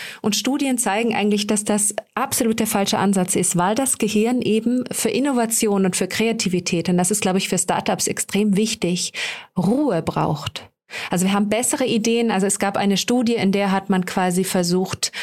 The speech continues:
ähm, ein klassisches Brainstorming zu machen. Und man hat in dem, in der anderen Gruppe, in der anderen, ähm, Versuchsgruppe quasi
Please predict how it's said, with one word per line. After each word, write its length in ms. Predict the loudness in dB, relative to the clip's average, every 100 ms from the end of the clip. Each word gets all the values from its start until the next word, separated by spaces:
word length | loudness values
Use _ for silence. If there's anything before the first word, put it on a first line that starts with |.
| -10 -8
ähm, 300 | -4 0 2
ein 140 | 2 0
klassisches 540 | 0 0 0 0 -2
Brainstorming 720 | 0 0 0 2 0 2 0
zu 140 | 0 0
machen. 500 | 0 0 -2 -2 -6 -12 -4
Und 220 | 0 2
man 240 | 2 2
hat 160 | 2 2
in 100 | 2
dem, 140 | 2
in 120 | 2 0
der 140 | 0
anderen 260 | 0 0 0
Gruppe, 300 | 0 0 2
in 160 | 2
der 140 | 2 2
anderen, 360 | 2 2 2 2
ähm, 260 | 0 0
Versuchsgruppe 720 | 0 0 0 -2 -4 -2 -2
quasi 520 | -2 0 0 0 0